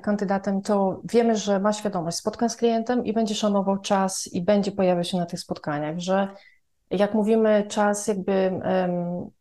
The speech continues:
organizacja pracy zależy oczywiście od ciebie, takie i takie spotkania są takie, w których naprawdę musisz być, a reszta dopasuj sobie tak dzień, by tobie było dobrze. I klient też raczej jest zawsze taki bardzo u-, e, ugodowy w tym kierunku.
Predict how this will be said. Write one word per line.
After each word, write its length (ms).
organizacja 640
pracy 260
zależy 260
oczywiście 340
od 120
ciebie, 440
takie 240
i 40
takie 200
spotkania 440
są 240
takie, 480
w 80
których 240
naprawdę 340
musisz 320
być, 280
a 140
reszta 460
dopasuj 460
sobie 300
tak 220
dzień, 280
by 260
tobie 200
było 220
dobrze. 360
I 60
klient 340
też 220
raczej 380
jest 300
zawsze 360
taki 340
bardzo 300
u-, 280
e, 180
ugodowy 420
w 60
tym 140
kierunku. 520